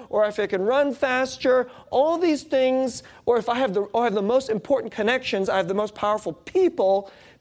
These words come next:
people, then when I have those connections, that'll impact my life, and then my life will turn out great, right? Isn't that what we think? We'll have success, you'll have power.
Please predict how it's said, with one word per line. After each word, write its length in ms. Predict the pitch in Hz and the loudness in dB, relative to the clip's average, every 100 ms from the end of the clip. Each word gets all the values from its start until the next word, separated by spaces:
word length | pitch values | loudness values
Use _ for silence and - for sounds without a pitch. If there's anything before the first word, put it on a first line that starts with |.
| - | -4
people, 680 | - 320 320 226 202 202 - - | 2 2 4 2 2 0 -6 -6
then 180 | 214 226 | 0 2
when 120 | 226 | 2
I 20 | |
have 120 | 226 | 2
those 140 | 202 226 | 0 -2
connections, 540 | 254 285 285 247 220 - - - | 0 0 0 -2 -4 -6 -16 -2
that'll 300 | 247 294 - | 2 2 0
impact 440 | 285 - 254 247 | -2 0 -2 -2
my 160 | 202 180 | -2 0
life, 380 | 196 208 208 | 2 2 0
and 140 | - 190 | -2 -2
then 100 | 185 | -2
my 140 | 180 | 0
life 260 | 180 190 190 | 0 0 -4
will 60 | |
turn 180 | 170 196 | -6 -4
out 160 | 170 175 | -4 -2
great, 180 | 233 185 | -2 -2
right? 180 | 180 | -4
Isn't 160 | 185 208 | -4 -4
that 100 | 208 | -4
what 100 | 196 | -2
we 120 | 180 | -2
think? 300 | 170 220 226 | -4 -6 -6
We'll 140 | 170 170 | -4 -2
have 140 | 151 | -2
success, 720 | - 165 - 208 220 - - _ _ _ - | -6 -10 -4 -2 -2 -8 -12 _ _ _ -6
you'll 140 | 160 | -4
have 120 | 151 | -4
power. 480 | - 151 165 180 214 | -4 -2 0 -2 -6